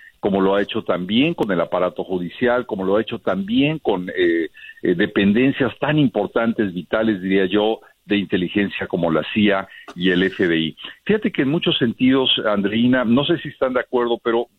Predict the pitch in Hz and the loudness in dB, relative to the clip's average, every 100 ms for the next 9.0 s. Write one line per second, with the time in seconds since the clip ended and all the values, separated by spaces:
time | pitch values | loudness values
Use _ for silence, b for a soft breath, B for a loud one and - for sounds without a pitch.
0 | - 165 220 - 135 143 - - 104 - | -10 -2 -2 0 -2 -2 -6 -6 -4 -4
1 | 123 131 113 - 92 95 98 110 120 - | -4 -4 -6 -4 -2 0 0 -2 -4 -2
2 | 101 - - 131 127 139 - - b b | -4 -2 -2 -2 0 -4 -6 -18 b b
3 | b 90 104 110 127 127 113 - 101 95 | b -2 0 2 0 -6 -8 -6 -6 -6
4 | 90 104 104 123 101 - 104 104 98 85 | -2 0 -2 -6 -6 -2 -2 -2 -4 -2
5 | 85 98 113 117 104 95 82 78 80 - | -2 0 0 -2 -2 -4 -2 -2 -2 -2
6 | 82 80 - 90 104 113 - B B B | -4 -2 0 2 2 0 -10 B B B
7 | 110 110 110 113 107 139 143 - 165 156 | 0 2 2 2 2 2 0 0 0 0
8 | 143 - 113 117 113 110 117 113 - 117 | -4 -8 -2 2 2 0 -2 -8 -8 -14